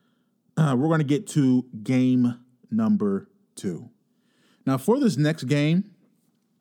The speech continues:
I actually couldn't find a ton of information on,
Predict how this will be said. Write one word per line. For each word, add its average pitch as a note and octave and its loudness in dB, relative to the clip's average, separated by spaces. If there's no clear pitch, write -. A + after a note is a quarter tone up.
I D3 0
actually D3 -2
couldn't C#3+ 0
find B2 0
a A#2+ -2
ton F3 0
of A2 -6
information F#2+ -6
on, F#2+ -4